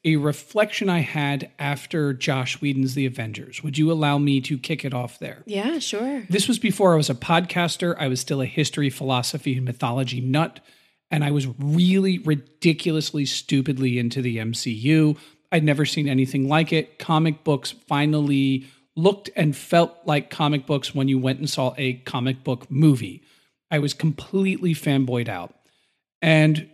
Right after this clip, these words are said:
Speaker 1: in reflecting on why I thought Avengers was successful, I came to a theory that many of the main Avengers in the first Avengers, so Iron Man, Captain America, Thor,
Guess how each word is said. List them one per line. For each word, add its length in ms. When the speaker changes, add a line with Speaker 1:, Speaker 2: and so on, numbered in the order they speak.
Speaker 1:
in 180
reflecting 680
on 260
why 320
I 140
thought 420
Avengers 600
was 280
successful, 920
I 80
came 440
to 260
a 160
theory 760
that 440
many 560
of 220
the 160
main 580
Avengers 680
in 420
the 100
first 300
Avengers, 480
so 260
Iron 300
Man, 220
Captain 480
America, 560
Thor, 420